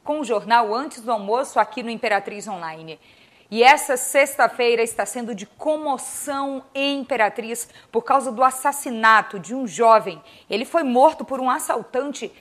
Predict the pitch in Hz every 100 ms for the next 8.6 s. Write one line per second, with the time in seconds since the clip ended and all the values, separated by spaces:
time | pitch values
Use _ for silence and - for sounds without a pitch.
0 | _ 165 147 262 330 294 240 220 226 220
1 | - - 214 196 185 202 - _ 190 190
2 | 220 - - 233 226 196 233 - 214 220
3 | 208 202 220 208 196 220 202 196 254 247
4 | 240 214 - 202 190 - 196 214 214 185
5 | 208 - 208 - _ - 254 247 247 226
6 | 240 233 202 180 254 269 - 220 220 220
7 | - 247 233 - _ 240 - 226 233 233
8 | 208 208 165 156 -